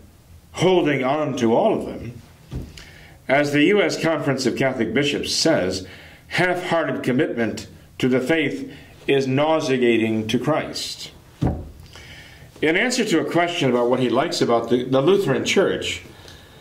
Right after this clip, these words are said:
Francis said, "I really like good Lutherans, Lutherans who really practice their faith in Jesus Christ. What I don't like are lukewarm Catholics and lukewarm Lutherans."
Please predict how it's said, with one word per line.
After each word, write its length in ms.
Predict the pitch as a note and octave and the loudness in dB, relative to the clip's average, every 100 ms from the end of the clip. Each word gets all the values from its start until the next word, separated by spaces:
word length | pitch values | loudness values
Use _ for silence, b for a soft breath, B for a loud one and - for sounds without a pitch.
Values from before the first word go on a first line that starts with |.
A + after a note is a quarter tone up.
| B - | B -4
Francis 500 | F#3+ A3 G#3+ D3 - | -2 -2 0 0 2
said, 400 | C3+ B2+ B2+ - - | 2 0 -4 -12 -6
"I 140 | C#3 D3 | -2 0
really 400 | D3 A#3 A3 E3 | 2 2 2 2
like 400 | D#3 D#3+ F#2+ G#2 | 2 -2 -2 0
good 180 | D3 | 2
Lutherans, 800 | - C3+ C3+ C3+ G#2+ - - - B B B B B | 2 0 -2 -4 -8 -8 -10 -10 B B B B B
Lutherans 560 | C#3+ G3+ F3+ D#3+ C#3+ C3+ | 2 2 2 0 2 0
who 80 | |
really 360 | B2 D#3+ F3+ D#3+ | 2 2 2 2
practice 460 | - C#3 C3+ C3 - | 0 -2 -2 -2 2
their 160 | B2 | 0
faith 300 | A#2 A#2 A2 | 2 0 0
in 100 | A2 | 0
Jesus 340 | F#2 F#2+ G2+ G2+ | 2 2 2 0
Christ. 560 | D#3 - - - - - - - - - - B B B B - | -2 -4 -6 -10 -12 -18 -20 -20 -20 -20 -20 B B B B 0
What 180 | C3+ | 0
I 120 | C#3 C#3 | 2 0
don't 320 | D#3 C4+ C#3 | 0 0 0
like 320 | B2 D3+ - | 2 0 0
are 220 | C#3 C3+ | 0 2
lukewarm 560 | D3 F#3 D3+ D#3 D3 C3+ | 2 2 4 4 2 0
Catholics 480 | C#3 B2+ C#3+ C#3+ C#3+ | -2 -2 -2 0 2
and 120 | C#3 | 2
lukewarm 500 | D3 C#3+ D3 C3+ C3+ | 2 2 2 2 2
Lutherans." 760 | G3 F#3+ G2 - - - - | 2 2 -2 -6 -6 -6 -6